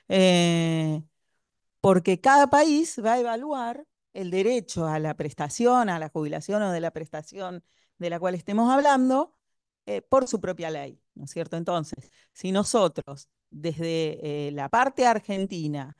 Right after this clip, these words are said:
nos equivocamos en algunas cuestiones, podemos estar perjudicando a la persona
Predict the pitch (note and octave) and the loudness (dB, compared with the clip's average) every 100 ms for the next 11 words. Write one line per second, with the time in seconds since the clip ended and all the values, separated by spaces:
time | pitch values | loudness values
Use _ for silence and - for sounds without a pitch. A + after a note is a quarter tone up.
0 | _ _ - F3 E3+ F3+ - E3+ E3+ E3+ | _ _ -6 -4 -4 -6 -4 0 2 4
1 | C4+ F3+ D#3+ D3 _ _ _ _ D#3 D3+ | 4 2 -4 -16 _ _ _ _ -12 -8
2 | D#3 D#3+ F#3+ A3 - B3 - D4+ C4 C4+ | -6 -4 -2 -2 0 -2 2 2 4 0
3 | D#4 _ _ _ _ F3 F#3+ A3 G#3 A3+ | -4 _ _ _ _ -4 -2 -2 -2 -2
4 | G#3+ G3 F3+ - F#3 G3 A3+ G3 F3 E3 | -2 -4 -6 -4 -4 -2 -2 -2 -4 -10
5 | D#3+ D#3+ - E3+ F#3 B3 B3+ E4 C#4+ A#3+ | -14 -14 -10 -6 -4 -4 0 4 4 4
6 | C4 | -2